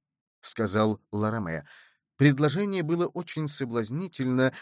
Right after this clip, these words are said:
но Лараме, несмотря на невыгодное мнение о нем Мазарини, был все-таки человек бывалый и знал все ловушки, которые умеют подстраивать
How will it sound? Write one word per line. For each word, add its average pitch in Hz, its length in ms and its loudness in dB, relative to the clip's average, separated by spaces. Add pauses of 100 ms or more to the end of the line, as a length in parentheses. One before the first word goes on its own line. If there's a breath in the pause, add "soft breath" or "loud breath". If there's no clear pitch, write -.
но 160 200 4
Лараме, 156 680 0
несмотря 123 760 0
на 165 140 2
невыгодное 123 800 2
мнение 117 500 2
о 117 40 2
нем 131 200 4
Мазарини, 123 960 -2 (360 soft breath)
был 165 280 0
все-таки - 560 -6
человек 165 440 -2
бывалый 139 680 -4 (200 loud breath)
и 170 180 4
знал 127 480 2
все - 220 0
ловушки, 143 500 2
которые 165 340 2
умеют 151 460 2
подстраивать 143 720 0